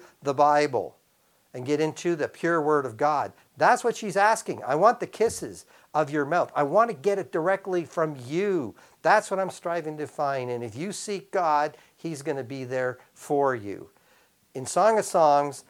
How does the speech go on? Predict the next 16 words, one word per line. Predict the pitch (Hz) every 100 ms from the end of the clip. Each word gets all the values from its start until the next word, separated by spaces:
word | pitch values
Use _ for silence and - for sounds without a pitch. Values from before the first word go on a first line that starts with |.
| _ _ -
the | 123
king | - 190 190 196
and | 160 143
the |
shepherd | 123 165 151 151 147 101
both | - 160 110 - -
are | 135 131 127 _ _
the | 131 120
Christ. | - 135 95 - - -
And | 131
the |
bride | 107 143 170 185
represents | 165 160 156 165 156 151 - 170
individuals | 185 180 156 160 131 131 123
seeking | - 147 - 131
God. | 131 123 101